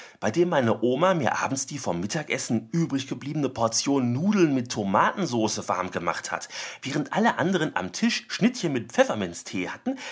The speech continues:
bekam ich delikatöse Nudeln mit Tomatensauce. War das wirklich so toll? Oder gaukelt mein Hirn mir da nur vor, dass diese verkochten Nudeln mit der aufgewärmten Soße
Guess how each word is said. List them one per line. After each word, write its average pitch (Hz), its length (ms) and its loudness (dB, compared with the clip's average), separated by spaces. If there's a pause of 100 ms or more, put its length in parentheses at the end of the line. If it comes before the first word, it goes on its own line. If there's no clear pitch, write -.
bekam 98 380 0
ich - 300 -4
delikatöse 220 1300 0
Nudeln 185 540 2
mit 151 180 -6
Tomatensauce. 113 880 -4 (680)
War - 100 -6
das - 240 -4
wirklich 226 320 -2
so 262 140 0
toll? 277 380 4 (280)
Oder 180 240 -2 (220)
gaukelt 131 520 2
mein 127 220 2
Hirn 147 360 0
mir 170 160 2
da 143 240 0
nur 143 220 4
vor, 127 360 2
dass 139 180 -2
diese 135 240 -2
verkochten - 720 0
Nudeln 151 360 2
mit 120 140 0
der 95 140 -2
aufgewärmten 120 600 -2
Soße 120 380 -2